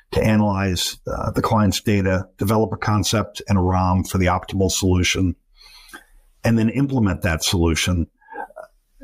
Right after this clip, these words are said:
in line with what the client's business case is,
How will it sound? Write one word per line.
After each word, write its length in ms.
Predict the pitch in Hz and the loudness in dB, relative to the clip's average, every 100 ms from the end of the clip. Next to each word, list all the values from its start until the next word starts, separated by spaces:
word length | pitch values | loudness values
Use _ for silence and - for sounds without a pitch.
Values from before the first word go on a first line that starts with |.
| 254 - | -20 -2
in 140 | 123 | 0
line 400 | 104 104 107 110 | 2 2 2 2
with 140 | 101 - | 2 0
what 180 | 107 98 | -2 -4
the 60 | |
client's 380 | - - 92 82 | -4 0 2 0
business 380 | - 101 90 78 | 0 0 0 -2
case 460 | - 92 82 - - _ _ - | -2 -2 -2 -4 -8 _ _ -2
is, 500 | 92 78 78 - | 0 0 -2 -6